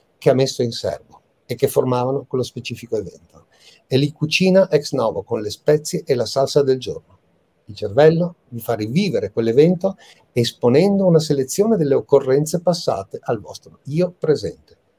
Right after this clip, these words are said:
Dal momento che oggi siete persone diverse rispetto a due anni fa, è chiaro perché i ricordi di un fatto hanno un'elevata probabilità di cambiare nel tempo.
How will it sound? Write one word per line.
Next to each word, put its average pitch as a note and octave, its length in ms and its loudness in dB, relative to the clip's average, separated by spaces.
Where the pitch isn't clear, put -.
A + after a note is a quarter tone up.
Dal F#2+ 140 -6
momento D#3+ 400 0
che D#3+ 120 2
oggi D3 260 4
siete D3 500 -2
persone G#3 480 -2
diverse D3 420 2
rispetto A#2+ 400 -4
a A#2 40 -4
due A2+ 120 -4
anni B2+ 160 -4
fa, D#3 260 -12
è C3 160 0
chiaro C3 380 2
perché A#2 240 -4
i A#2 60 -2
ricordi C#3 340 -2
di B2 80 -4
un C#3 80 -4
fatto E3 340 -2
hanno A2+ 160 -2
un'elevata A#2+ 580 -2
probabilità C3 440 0
di C3 100 -2
cambiare B2+ 320 -2
nel B2 160 -6
tempo. - 360 -16